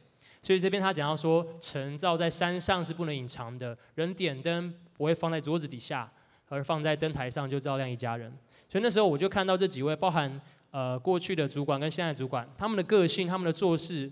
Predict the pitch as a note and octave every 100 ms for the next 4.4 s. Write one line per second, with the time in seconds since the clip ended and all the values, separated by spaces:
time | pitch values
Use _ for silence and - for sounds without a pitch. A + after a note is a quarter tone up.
0 | - D#3 D#3+ E3+ C#3+ C#3 D3 E3 - B2+
1 | B2 D3+ C3 B2 A2+ - - - _ G#3
2 | G3+ A3 G3+ G3 F3+ D3+ - F#3+ E3+ D3+
3 | F3+ F#3 F3 C3+ B2+ E3 D#3+ D#3 D#3 C3+
4 | D3 D3+ C3+